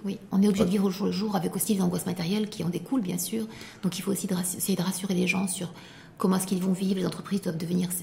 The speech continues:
Speaker 1: vraiment citoyennes, pour le coup, hein. La R S E, ça va pas être une, une, une tra-, stratégie de communication, ça devient une réalité tangible. Et voilà, il va falloir que chacun prenne ses responsabilités, effectivement.
Speaker 2: Hum. Donc on est en fait, on est face à notre, à notre destin.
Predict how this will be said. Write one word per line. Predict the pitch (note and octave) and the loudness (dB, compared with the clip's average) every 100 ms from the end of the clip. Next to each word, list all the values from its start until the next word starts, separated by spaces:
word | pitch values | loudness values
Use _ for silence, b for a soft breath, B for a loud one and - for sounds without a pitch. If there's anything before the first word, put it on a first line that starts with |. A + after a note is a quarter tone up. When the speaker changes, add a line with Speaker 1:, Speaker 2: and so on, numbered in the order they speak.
| - | -4
Speaker 1:
vraiment | E3 E3 F3+ F3+ | 4 6 8 8
citoyennes, | F3+ F3 F3 E3 E3+ | 4 0 0 0 0
pour | F3 | -2
le | E3 | -6
coup, | E3 F3+ E3+ | -8 -6 -6
hein. | E3+ | -4
La | E3+ | -2
R | F3 E3 | -2 -2
S | G3 | -4
E, | |
ça | F3+ | -4
va | D#3 | -4
pas | F3 | -4
être | F3 - F3 | -4 -2 -2
une, | E3 | 0
une, | E3+ F3+ - E3+ E3 B B B B B B - | 0 -2 -2 -2 -4 B B B B B B 4
une | G#3 | 6
tra-, | - - G#3+ | 6 2 2
stratégie | - - G3+ | 4 4 2
de | F#3+ | 2
communication, | F#3+ F3+ F3+ F3 - F#3 | 4 4 4 2 0 0
ça | F3 | 0
devient | E3 E3 | -2 0
une | F3+ | 0
réalité | F3 F3+ F3 F3 F3+ | 2 2 0 0 -2
tangible. | F3 E3+ F3+ F3 - B B B - | -2 -2 -2 -2 -6 B B B -4
Et | - | -2
voilà, | E3+ F3 | 0 0
il | E3 | -2
va | |
falloir | E3+ F3 F3 | -2 -2 -2
que | F3+ | -4
chacun | F3+ F3+ | -2 -2
prenne | - F#3+ | 0 0
ses | F#3+ | 0
responsabilités, | F#3 F#3 E3+ D#3 D3+ - F#3 - | -4 -4 -6 -8 -10 -12 -14 -14
effectivement. | - - - - F3 - - | -16 -16 -10 -8 -8 -14 -4
Speaker 2:
Hum. | F#2+ F#2 - - | 0 0 0 0
Donc | F2 | 4
on | F2 | 8
est | F2 | 8
en | E2+ | 8
fait, | G2 F2+ | 6 6
on | F2 | 6
est | |
face | G2 F#2 | 6 4
à | F2+ | 4
notre, | F2 - E2+ E2 - B B B - | 4 2 0 0 -4 B B B -6
à | |
notre | F2+ F2 | -4 -2
destin. | F2+ F2 G#2 | -2 0 0